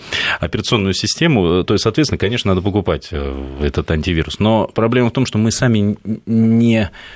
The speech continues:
задумываемся на этапе, когда ставим галочку, операционную систему, соглашение, обновление на виджетах.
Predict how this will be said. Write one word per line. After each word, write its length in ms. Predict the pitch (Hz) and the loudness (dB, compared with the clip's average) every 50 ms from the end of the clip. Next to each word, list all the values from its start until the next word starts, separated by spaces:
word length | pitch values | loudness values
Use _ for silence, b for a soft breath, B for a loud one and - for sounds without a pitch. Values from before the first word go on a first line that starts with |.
| B B B B B B _ _ - - _ _ _ _ _ | B B B B B B _ _ -20 -20 _ _ _ _ _
задумываемся 1120 | - 98 92 117 107 98 107 131 131 123 117 107 87 90 85 80 73 - - - 71 64 - - - | 0 2 2 2 2 4 4 4 4 4 4 2 2 2 0 0 0 -2 -2 -2 -4 -6 -10 -6 -2
на 120 | 92 92 | 0 0
этапе, 280 | 90 - 90 - - 90 | 0 0 0 -2 -2 -2
когда 240 | - 85 78 92 85 | -2 -2 0 -2 -2
ставим 300 | - - 98 85 80 76 | 0 0 0 0 0 0
галочку, 600 | 71 92 98 117 110 90 - - - - 71 - _ _ _ _ _ _ _ _ _ _ _ _ _ _ _ _ _ _ - | 0 0 2 2 0 0 -2 -4 -6 -8 -10 -10 _ _ _ _ _ _ _ _ _ _ _ _ _ _ _ _ _ _ -4
операционную 520 | 92 - 104 90 - - 101 90 85 80 | -2 -2 -2 -2 -2 0 0 0 2 0
систему, 360 | - - - - 117 120 113 | -2 -4 -2 0 0 2 2
соглашение, 600 | 95 - 82 87 85 78 - - 123 120 113 92 | 0 0 0 2 2 2 2 0 0 0 -2 -2
обновление 600 | 80 76 78 85 82 92 104 117 113 101 92 82 B B B B B B - | -4 -2 -2 0 2 2 2 2 2 2 0 -2 B B B B B B 0
на 120 | 101 110 | 0 2
виджетах. 540 | 113 127 113 90 85 80 - - - - | 2 2 0 0 -2 -4 -4 -8 -12 -12